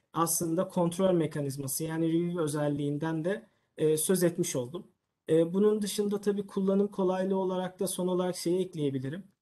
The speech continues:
Özellikle şu an, e, raporların birbirinden beslenmesi, aynı zamanda, e, rapor detaylarını, e,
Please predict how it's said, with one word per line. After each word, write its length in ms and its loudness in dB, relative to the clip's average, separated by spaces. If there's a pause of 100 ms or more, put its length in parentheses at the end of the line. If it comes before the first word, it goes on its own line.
(140)
Özellikle 680 2
şu 220 -2
an, 260 0 (300)
e, 240 4
raporların 680 4
birbirinden 680 2
beslenmesi, 880 0 (360)
aynı 320 2
zamanda, 800 2 (200)
e, 220 4
rapor 380 2
detaylarını, 960 2 (160)
e, 360 -2